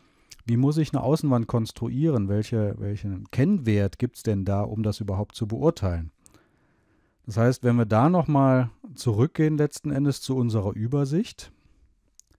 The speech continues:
Wir haben uns jetzt schon mal ganz grob mit diesen zwei Themen beschäftigt, baurechtliche Anforderungen und weitergehende Standards, K-F-W-Effizienzhaus, Passivhaus.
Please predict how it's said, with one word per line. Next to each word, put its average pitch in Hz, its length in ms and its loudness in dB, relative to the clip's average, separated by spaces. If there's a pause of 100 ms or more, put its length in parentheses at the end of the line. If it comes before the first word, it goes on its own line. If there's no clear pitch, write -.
(760)
Wir 113 100 0
haben 135 120 4
uns 135 120 2
jetzt 147 180 2
schon 151 140 0
mal 135 160 4
ganz 127 320 2
grob 156 520 -2 (200)
mit 123 220 -4
diesen 120 240 0
zwei 107 300 -2
Themen 120 340 0
beschäftigt, 131 640 -4
baurechtliche 107 680 -2
Anforderungen 139 760 0
und 104 360 -4
weitergehende 101 600 -2
Standards, 156 680 -2
K-F-W-Effizienzhaus, 120 1200 -4
Passivhaus. 110 840 -4